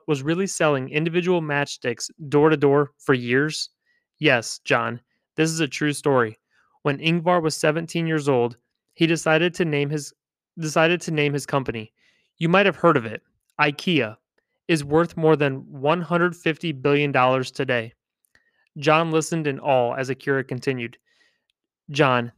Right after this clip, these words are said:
everyone wants to start the next ikea, but few are willing to be faithful selling individual matchsticks door to door. Everyone wants to build the next Apple or Facebook.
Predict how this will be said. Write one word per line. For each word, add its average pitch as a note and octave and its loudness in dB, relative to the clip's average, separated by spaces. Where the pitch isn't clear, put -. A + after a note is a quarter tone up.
everyone F3 0
wants D3+ -2
to D#3+ -4
start C#3 0
the C#3+ -8
next C3+ -4
ikea, B2 -2
but D#3 2
few F#3 2
are F#3 6
willing D3+ 4
to D3+ -10
be C#3+ 0
faithful C3+ -2
selling E3+ 2
individual F3 0
matchsticks D3 -6
door C3+ 2
to C3 -2
door. B2 -2
Everyone D#3+ 0
wants D3+ 0
to D#3 -2
build C#3+ 2
the C#3+ -6
next C#3 -4
Apple C#3+ -2
or C#3+ 0
Facebook. C3+ -2